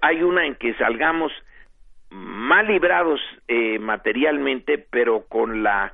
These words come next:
dignidad en alto, y la otra es la de volvernos a, a humillar, y ahí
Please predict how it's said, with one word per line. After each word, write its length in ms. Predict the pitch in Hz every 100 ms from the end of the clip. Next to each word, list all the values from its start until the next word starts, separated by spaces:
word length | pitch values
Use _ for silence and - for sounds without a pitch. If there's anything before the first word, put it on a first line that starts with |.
| - - _ _ - - - _ _ - -
dignidad 600 | 110 113 113 110 135 160
en 160 | 160 143
alto, 460 | 143 135 - 156 156
y 120 | 139
la 180 | 151 175
otra 320 | 190 170 175
es 100 | 165
la 160 | 175 156
de 540 | 160 156 147 143 147 -
volvernos 720 | 143 143 147 185 180 175 - 156
a, 340 | 143 135 135 -
a 140 | 127
humillar, 640 | 139 139 123 180 196 180 - - - - - - - - -
y 140 | 127
ahí 320 | 131 143 196